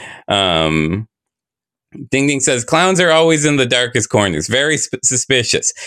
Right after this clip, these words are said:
Yeah, I mean, be, be aware, but don't actively stand against the clowns as a whole, because, uh, especially because they're, they're gonna be sponsoring my advice column.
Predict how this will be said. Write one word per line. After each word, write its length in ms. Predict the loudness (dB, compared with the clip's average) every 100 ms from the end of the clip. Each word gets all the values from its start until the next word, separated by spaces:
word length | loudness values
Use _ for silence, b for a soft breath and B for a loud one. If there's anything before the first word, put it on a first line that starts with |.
| B
Yeah, 380 | 0 0 -2 -2
I 120 | -2 0
mean, 400 | 0 2 0 0
be, 260 | 2 0
be 200 | 2 2
aware, 760 | 2 2 2 2 -2 -6 -12 _ _ _ -4
but 120 | -2
don't 220 | 0 0 -2
actively 540 | -4 -4 -2 0 0 0
stand 380 | -2 -2 -2 -4
against 400 | -4 -4 -6 -8
the 60 | -4
clowns 580 | -2 0 0 -2 -2
as 200 | -2 -2
a 100 | -4
whole, 400 | 0 0 0 -2 -4
because, 480 | -2 -2 0 -4 -6 _ _ _ -2
uh, 460 | 0 2 0 0 0
especially 840 | 0 0 2 2 2 0 0 0
because 400 | 0 -2 -4 -6 _ -12
they're, 380 | -4 -2 0 -4 -4
they're 260 | -2 0 0
gonna 160 | -2 -2
be 120 | -2
sponsoring 760 | -4 0 0 0 0 0 2
my 140 | 0 0
advice 600 | 0 -2 -2 -2 -2 -4
column. 480 | -4 -4 -8 -14